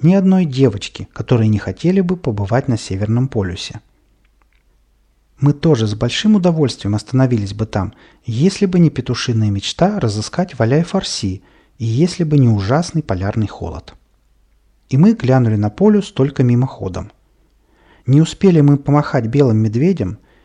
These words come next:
не успели надивиться на ледяные просторы, как очутились по ту сторону земного шара.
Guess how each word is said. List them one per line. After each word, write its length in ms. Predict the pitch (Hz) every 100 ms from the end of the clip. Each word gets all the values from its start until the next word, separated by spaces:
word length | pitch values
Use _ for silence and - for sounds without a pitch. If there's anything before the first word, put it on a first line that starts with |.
| _ -
не 80 |
успели 420 | 143 - - 190 175
надивиться 600 | 160 143 139 165 - 131
на 80 |
ледяные 420 | 127 123 127 131 120
просторы, 680 | - 90 - 160 190 190 175 _ _ _
как 200 | - 175
очутились 560 | 180 - 175 226 220 -
по 140 | 120
ту 240 | - 247 262
сторону 520 | - 151 160 156 147
земного 540 | 110 107 110 131 123
шара. 460 | - - - -